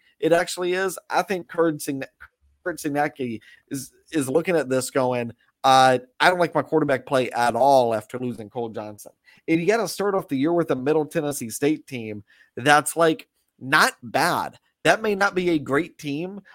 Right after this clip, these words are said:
um, but that is a team that last year really found their rhythm towards the end of the year. And then September twenty-fourth, J M U is gonna go to Appalachian State. So that, I think, is a loss. So you look at the schedule, toss up against Middle Tennessee.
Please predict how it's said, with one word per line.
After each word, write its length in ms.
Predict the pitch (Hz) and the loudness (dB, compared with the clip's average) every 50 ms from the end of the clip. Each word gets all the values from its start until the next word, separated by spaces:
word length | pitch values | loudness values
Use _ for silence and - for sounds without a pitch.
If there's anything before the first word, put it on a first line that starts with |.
| - _ - | -14 _ 0
um, 240 | 147 151 151 143 | 0 0 2 0
but 100 | 139 139 | -2 0
that 180 | 131 147 160 180 | 0 0 2 2
is 140 | 196 185 165 | 0 0 0
a 100 | 175 160 | -2 -4
team 240 | 160 - 175 175 165 | -4 -8 -10 -8 -6
that 140 | 147 - - | -8 -8 -6
last 380 | 123 131 135 147 156 143 - | -6 -6 -6 -6 -8 -8 -6
year 140 | - 165 165 | -4 -2 -2
really 340 | 147 123 120 131 139 156 151 | -2 -2 -2 -2 0 -2 -2
found 260 | 147 - 156 147 147 | -2 -2 -2 -2 -2
their 120 | 147 139 123 | -2 -2 -2
rhythm 360 | 120 131 143 139 151 147 139 | 0 -2 -2 -2 -4 -8 -6
towards 300 | 147 151 143 139 127 117 | -4 -4 -4 -4 -4 -6
the 160 | 120 117 127 | -8 -6 -6
end 120 | 131 135 | -4 -4
of 80 | 135 123 | -6 -6
the 80 | 113 110 | -6 -8
year. 380 | 107 110 117 131 160 185 202 _ _ _ _ - - | -6 -6 -4 -4 -4 -6 -8 _ _ _ _ -4 0
And 100 | 135 139 | 0 0
then 100 | 160 165 | 0 0
September 520 | 147 - 165 - - - 185 180 190 185 | -2 -4 -4 -4 -6 -8 -4 -2 -2 -2
twenty-fourth, 760 | - - 185 180 156 135 131 - 156 165 170 165 147 139 135 | -2 -2 -4 -4 -4 -4 -4 -2 -2 0 0 0 -2 -4 -8
J 280 | 123 127 139 143 143 143 | -8 -6 -4 -4 -4 -4
M 80 | 139 | -4
U 100 | 139 147 | -4 -4
is 100 | 151 147 | -4 -4
gonna 180 | 147 147 147 139 | -4 -4 -4 -2
go 240 | 135 127 117 110 - - | -2 -4 -4 -6 -10 -10
to 300 | - 175 175 170 165 - - | -6 -4 -4 -4 -4 -4 -2
Appalachian 680 | 135 143 147 - 143 139 139 135 135 135 - 120 107 101 | -2 -2 -2 -2 -2 -2 0 0 0 0 -2 -2 -2 -2
State. 400 | - - - 139 117 92 - _ _ _ _ _ _ | -4 -4 -4 -4 -4 -4 -8 _ _ _ _ _ _
So 160 | - - 147 | -6 -4 -4
that, 260 | 127 131 151 170 180 180 | -2 0 -2 -2 -2 -4
I 60 | 170 | -4
think, 220 | 175 170 156 135 | -4 -6 -6 -4
is 120 | 131 113 117 | -6 -6 -6
a 40 | |
loss. 380 | 110 117 127 127 113 101 - - | -2 0 0 0 0 -2 -6 -4
So 60 | - | -2
you 80 | 135 170 | -2 0
look 120 | 208 233 | 0 0
at 60 | 220 | -2
the 80 | 185 165 | -2 -4
schedule, 540 | - - 185 175 175 160 185 180 175 156 - - _ _ _ _ | 0 2 2 2 2 2 0 0 -2 -2 -4 -12 _ _ _ _
toss 340 | - - 165 180 190 185 - | -2 2 2 4 2 2 0
up 140 | 190 170 160 | -2 -2 -2
against 240 | 160 160 147 - | -2 -6 -4 -4
Middle 220 | 151 156 151 143 139 | -2 -2 0 0 -2
Tennessee. 720 | 139 - 147 127 123 120 - - 131 117 110 110 110 - | -2 -4 -4 -4 -4 -6 -8 -6 -6 -6 -6 -6 -8 -12